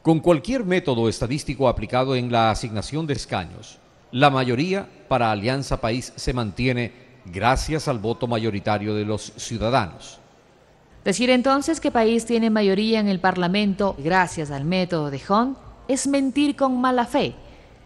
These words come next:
Speaker 2: porque no se ha dicho toda la verdad.
Speaker 1: Y toda la verdad es que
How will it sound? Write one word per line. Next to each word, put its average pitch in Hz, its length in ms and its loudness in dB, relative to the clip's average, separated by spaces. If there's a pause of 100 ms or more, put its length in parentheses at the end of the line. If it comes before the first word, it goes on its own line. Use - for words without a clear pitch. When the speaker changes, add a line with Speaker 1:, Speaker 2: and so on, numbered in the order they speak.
(240)
Speaker 2:
porque 185 420 4
no 233 280 6
se 190 220 0
ha 175 60 2
dicho 196 320 -2
toda 190 420 2
la 180 100 2
verdad. 156 400 -2 (880)
Speaker 1:
Y 90 140 -12
toda 143 360 4
la 151 80 4
verdad 139 320 2
es 127 140 -4
que 107 280 -6